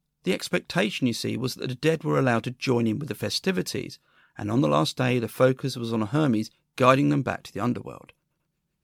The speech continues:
One of my favourite vase images is found on a lekithos,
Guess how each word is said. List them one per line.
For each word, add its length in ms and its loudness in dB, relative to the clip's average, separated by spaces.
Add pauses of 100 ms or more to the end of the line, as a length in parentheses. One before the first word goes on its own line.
(160)
One 140 0
of 60 0
my 120 0
favourite 480 -2
vase 340 -2
images 520 -8
is 140 -8
found 380 -4
on 100 -4
a 60 -4
lekithos, 720 -8